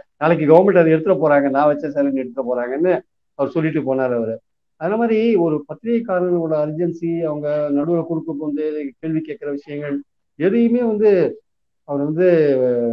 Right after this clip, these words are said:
பொறுமையா deal பண்ணுவாரு. அதே சமயம் பாத்தீங்கன்னா, நம்ம விமர்சனத்தை வந்து அதுக்கு பதில் முரசொலிகள் சொன்னா கூட further-ஆ வந்து அவரை பார்க்கும்போது அந்த மாதிரியான எந்த விதமான ஒரு அதிருப்தியோ ஒரு கோபத்தையோ அவர் வெளிப்படுத்துறதெல்லாம்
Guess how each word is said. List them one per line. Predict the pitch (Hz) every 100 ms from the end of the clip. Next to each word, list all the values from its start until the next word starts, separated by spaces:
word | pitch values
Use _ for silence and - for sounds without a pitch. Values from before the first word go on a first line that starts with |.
| 113 110
பொறுமையா | 160 175 190 180
deal | 151 170 156
பண்ணுவாரு. | 139 135 143 175 175 143
அதே | 160
சமயம் | 160 160 160
பாத்தீங்கன்னா, | 196 - 147 180 180 151 - _ _ _
நம்ம | 143 147
விமர்சனத்தை | 139 160 202 208 180
வந்து | 180 170 175 175 165 147 139 131 127 123 120 117 131
அதுக்கு | 151 143
பதில் | 143 170 226 180
முரசொலிகள் | 180 202 196 185
சொன்னா | - 160 175
கூட | 170 196 233 - _ _ _ _ _ _
further-ஆ | 160 214 233 226
வந்து | 208 220
அவரை | 196 180
பார்க்கும்போது | 180 214 208 202 175
அந்த | 165
மாதிரியான | 165 170 170 165
எந்த | 151 165
விதமான | 160 156 151
ஒரு | 139
அதிருப்தியோ | 135 156 180 160 165 160
ஒரு | 147 143 139 - _ _
கோபத்தையோ | 170 170 170 170
அவர் | 156 135
வெளிப்படுத்துறதெல்லாம் | 147 151 139 123 131 139 131 120